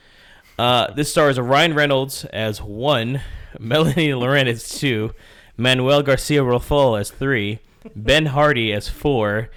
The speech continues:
Adria Arellano as five, Dave Franco as six, Corey Hawkins as seven, Leo Rez as Rovak Alimov, and Payman Madi as Murat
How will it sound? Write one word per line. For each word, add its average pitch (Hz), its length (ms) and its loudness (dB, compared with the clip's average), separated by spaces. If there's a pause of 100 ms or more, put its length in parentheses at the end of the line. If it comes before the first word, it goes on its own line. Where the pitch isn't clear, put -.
(340)
Adria 139 600 2
Arellano 117 840 0
as 110 300 -2
five, 113 720 -2 (100)
Dave 160 220 0
Franco 120 480 -2
as - 140 -8
six, - 640 -4 (420)
Corey 170 380 -2
Hawkins 147 440 2
as 104 140 -6
seven, 104 540 -4 (280)
Leo 147 380 4
Rez 135 420 4
as 110 80 -6
Rovak 127 440 2
Alimov, 120 680 -2
and 101 180 -10
Payman 123 420 0
Madi 110 380 -2
as 101 220 -10
Murat 104 400 -4